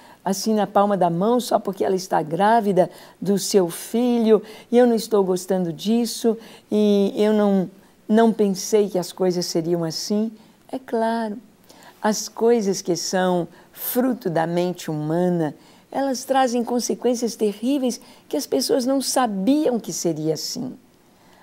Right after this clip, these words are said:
Às vezes a pessoa experimenta um copo de vinho. "Ah, o que que tem um copinho de vinho na hora do almoço? O vinho faz bem." Mas aquela pessoa tem uma tendência para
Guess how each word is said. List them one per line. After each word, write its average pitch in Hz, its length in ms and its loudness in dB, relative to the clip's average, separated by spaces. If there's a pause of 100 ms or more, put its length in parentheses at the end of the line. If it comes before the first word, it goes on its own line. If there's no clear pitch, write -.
(140)
Às 180 120 0
vezes 190 160 4
a 196 60 0
pessoa 190 380 0
experimenta 185 760 -2 (400)
um 370 80 -4
copo 220 320 0
de 170 140 -4
vinho. 156 460 -4 (320)
"Ah, 370 120 -6
o 370 40 -10
que - 140 -2
que - 120 -14
tem - 240 -8
um 240 80 -6
copinho - 420 -2
de 190 140 -2
vinho 196 380 0 (300)
na 202 140 6
hora 190 140 4
do 175 80 0
almoço? 185 500 -2
O - 20 -4
vinho 185 260 -2
faz 165 320 -2
bem." 190 420 -2 (720)
Mas 190 260 0
aquela 185 280 2
pessoa 180 380 -2
tem 180 140 -4
uma 180 140 -2
tendência 175 680 -4
para 156 460 -6